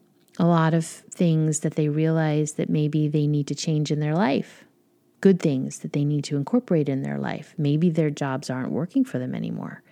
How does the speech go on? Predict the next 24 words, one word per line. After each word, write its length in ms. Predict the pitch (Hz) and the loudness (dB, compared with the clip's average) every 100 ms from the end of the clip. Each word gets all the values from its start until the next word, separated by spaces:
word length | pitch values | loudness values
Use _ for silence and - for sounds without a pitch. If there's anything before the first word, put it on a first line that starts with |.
| _ - - - - _ - | _ -20 -20 -20 -20 _ 2
So 200 | 220 214 | 6 8
this 320 | 226 208 - | 8 6 2
creativity, 1160 | - 240 247 240 214 - 214 190 156 143 139 - _ _ _ _ _ - | 0 4 6 6 4 4 4 4 2 0 -4 -8 _ _ _ _ _ 0
allow 560 | 180 180 190 185 233 | 4 6 4 4 4
it 140 | 240 - | 4 4
to 100 | 170 | -2
come 260 | - 170 165 | -2 0 0
up. 340 | 151 - - _ _ _ _ _ _ _ - | 0 -6 -18 _ _ _ _ _ _ _ -6
Whatever 460 | 175 190 233 262 | 4 6 8 8
you're 240 | 269 233 233 | 8 8 6
grateful 480 | 196 240 262 - 147 | 6 2 2 -2 -4
for, 460 | - 156 123 160 _ _ _ _ _ 202 | -4 -4 -4 -8 _ _ _ _ _ 2
allow 840 | 190 180 170 190 202 262 240 175 | 4 4 2 0 0 2 4 4
that 260 | 165 180 180 | 4 2 0
experience 1000 | - - 202 196 170 147 147 - - - - _ | -4 -2 2 2 2 0 -4 -6 -12 -14 -20 _
to 100 | - | 0
bring 580 | 175 165 190 202 233 240 | 2 4 4 4 6 6
in 280 | 233 208 214 | 4 4 4
you, 460 | 202 196 202 269 330 _ _ | 4 4 2 0 -4 _ _
to 160 | - 190 | 0 0
draw 420 | 156 170 190 202 | 0 2 2 2
up 260 | - 208 - | 0 -4 -4
from 380 | - 190 180 185 | -8 -4 -2 0
you 420 | 185 190 233 294 | 0 0 0 -4